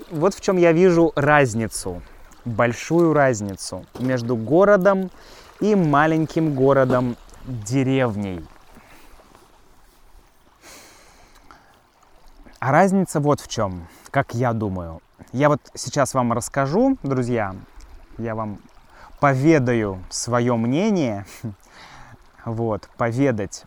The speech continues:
Поведать означает рассказать. Вообще, ведать означает знать, но поведать – рассказать.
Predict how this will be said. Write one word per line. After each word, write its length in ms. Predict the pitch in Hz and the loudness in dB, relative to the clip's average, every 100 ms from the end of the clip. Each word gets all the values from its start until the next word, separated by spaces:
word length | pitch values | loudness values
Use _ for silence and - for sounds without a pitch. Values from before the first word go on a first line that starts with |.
| _ | _
Поведать 500 | 123 120 165 190 185 - | -6 -2 0 2 0 -4
означает 560 | 123 120 - 143 147 - | -6 -6 -4 -2 -2 -4
рассказать. 1080 | 131 131 - - 135 120 127 117 95 - - - _ _ _ _ _ _ _ - - _ - | -4 -4 -6 -6 -4 -4 -2 -2 -4 -12 -20 -20 _ _ _ _ _ _ _ -20 -20 _ -20
Вообще, 260 | - - 190 | -8 2 2
ведать 640 | 123 135 202 160 120 - - | 2 4 4 4 2 -2 -8
означает 600 | 123 127 120 143 120 110 | -6 -4 -4 -2 -2 -2
знать, 640 | 113 139 208 262 - - _ _ - - - | -2 0 0 -2 -4 -12 _ _ -20 -18 -4
но 160 | 139 127 | -2 0
поведать – 840 | 156 147 135 208 240 139 98 - _ | 2 2 2 2 2 2 -4 -10 _
рассказать. 720 | 123 135 - 165 139 110 92 | -6 -6 -4 -4 -2 -4 -6